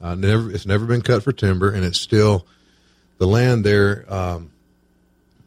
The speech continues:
is still in the custody of the original First Nations people. The name of that,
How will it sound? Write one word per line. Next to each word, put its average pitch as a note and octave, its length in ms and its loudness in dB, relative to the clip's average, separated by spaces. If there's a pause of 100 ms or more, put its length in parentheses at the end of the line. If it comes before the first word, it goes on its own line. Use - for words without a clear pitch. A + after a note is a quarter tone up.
(120)
is A2 160 -6
still G#2+ 360 0
in G2+ 200 -8
the F2 160 -6 (160)
custody F2 540 -4
of F2 240 -8
the F2 120 -6
original F2 480 -4
First F2+ 360 -4
Nations E2+ 420 -6
people. E2 540 -8
The G2 80 -12
name F#2 240 -2
of E2 160 -6
that, F2+ 220 -4